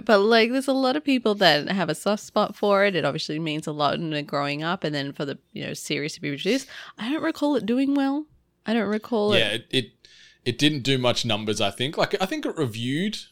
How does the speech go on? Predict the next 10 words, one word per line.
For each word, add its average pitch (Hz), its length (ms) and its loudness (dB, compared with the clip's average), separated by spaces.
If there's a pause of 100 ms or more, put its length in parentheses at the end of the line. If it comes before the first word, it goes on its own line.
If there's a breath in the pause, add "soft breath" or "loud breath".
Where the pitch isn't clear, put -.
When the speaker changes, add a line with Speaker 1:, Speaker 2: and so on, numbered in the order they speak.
(380)
Speaker 2:
moderately 143 600 2
well, 226 460 4
but, 120 220 4
like, 117 280 0
as 123 120 0
far 127 380 2
as 113 220 0
the, 107 500 -4 (380 loud breath)
the 113 140 -4
downloads 113 760 0